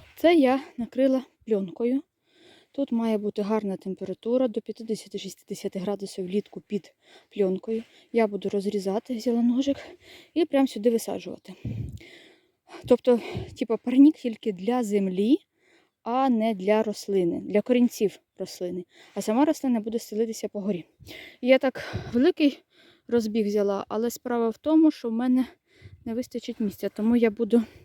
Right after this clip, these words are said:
ще міжряддя отак от без пленки. І подивимось різницю з пленкою і без. Почну я, мабуть, з кавунів.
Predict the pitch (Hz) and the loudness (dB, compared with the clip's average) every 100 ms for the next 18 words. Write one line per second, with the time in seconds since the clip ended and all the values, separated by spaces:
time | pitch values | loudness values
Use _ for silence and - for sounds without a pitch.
0 | _ _ - _ _ _ - - 240 214 | _ _ -20 _ _ _ -12 0 2 4
1 | 208 202 226 202 208 190 202 - 202 - | 4 4 2 2 -2 -2 -6 -8 -12 -6
2 | - - _ _ _ _ 208 196 - 202 | -6 -6 _ _ _ _ 2 2 -2 -6
3 | 170 180 220 262 403 330 320 277 - 262 | -6 -4 -6 -4 -2 4 4 4 0 -8
4 | 220 220 - 208 _ _ _ _ _ _ | -6 -8 -12 -20 _ _ _ _ _ _
5 | - 254 277 226 196 190 - _ - - | -2 2 2 2 -2 -4 -14 _ -20 -20
6 | - 233 - 269 247 220 233 - 226 247 | -8 -8 2 4 4 2 -2 0 4 6
7 | 330 - | 6 4